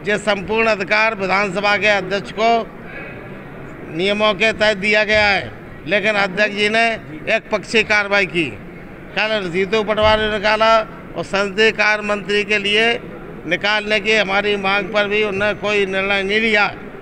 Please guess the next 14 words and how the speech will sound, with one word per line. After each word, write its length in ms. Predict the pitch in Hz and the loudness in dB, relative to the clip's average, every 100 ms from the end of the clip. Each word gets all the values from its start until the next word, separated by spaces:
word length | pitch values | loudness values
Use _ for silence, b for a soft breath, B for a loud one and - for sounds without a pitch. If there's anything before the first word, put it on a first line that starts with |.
| - - - | -16 -14 -4
मजबूरों 480 | 151 202 214 220 220 | 0 2 4 4 4
में 120 | 226 | 2
हमें 280 | 220 202 214 | 2 2 0
सदन 340 | 170 202 202 196 | 0 0 0 -2
को, 200 | 175 220 226 214 - - - - - - - - - - - - - - 143 131 - | 0 2 2 0 -6 -18 -20 -20 -20 -18 -18 -18 -18 -18 -18 -18 -16 -12 -10 -12 -8
संसदीय 420 | 180 190 202 220 | -4 -2 2 2
कार्य 300 | 208 208 208 | 4 2 2
मंत्री 360 | 208 202 185 202 | 0 -2 0 0
को 140 | 220 214 | 2 0
निलंबित 500 | 202 202 208 220 208 | 2 2 0 -2 -2
करने 280 | 202 208 | 0 0
की 160 | 202 214 | 2 0
मांग 360 | 202 208 226 196 - - | 2 2 2 -2 -8 -8
हम 260 | 139 208 | -4 -4